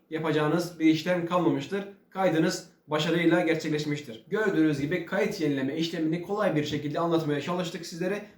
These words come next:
Bu yaptığımız işlemin aynısını telefondan da yaparak kayıtlarınızı yenileyebilirsiniz. Bankamatiğe gitmeden de bu şekilde kolay bir yolla ödemenizi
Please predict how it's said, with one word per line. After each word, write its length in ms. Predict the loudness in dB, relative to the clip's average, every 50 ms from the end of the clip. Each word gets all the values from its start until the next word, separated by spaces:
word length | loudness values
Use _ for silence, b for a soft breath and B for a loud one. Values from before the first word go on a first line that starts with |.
| _ -2
Bu 80 | 2
yaptığımız 460 | 4 4 4 4 2 0 2 2 2
işlemin 340 | 0 0 0 0 0 0 -2 -2
aynısını 500 | -4 -2 -2 -2 -2 -2 -2 -2 -2 -2
telefondan 540 | -2 -2 -2 -2 0 0 2 2 2 2 2
da 60 | 2
yaparak 480 | 2 0 0 0 0 0 0 -2 -4 B B B B
kayıtlarınızı 640 | -2 -2 0 0 0 0 0 0 0 0 0 0 2
yenileyebilirsiniz. 880 | 4 4 4 4 2 0 -2 -2 -2 -2 -2 -2 -2 -2 -2 -4 b b b b b b b -6
Bankamatiğe 640 | -4 -2 -2 0 0 0 2 2 2 2 0 0 0
gitmeden 500 | 0 0 -2 -2 -2 0 -2 -2 0 0
de 240 | 0 0 0 -2 -8 -14 _ -8
bu 100 | -6 -4
şekilde 340 | -2 0 0 0 0 0 0
kolay 340 | -2 -2 -2 0 0 0 2
bir 40 | 0
yolla 540 | 0 0 0 2 2 2 2 0 -2 -8 -16 _ -8
ödemenizi 720 | -4 -2 0 2 2 2 2 2 2 0 0 0 -2 -4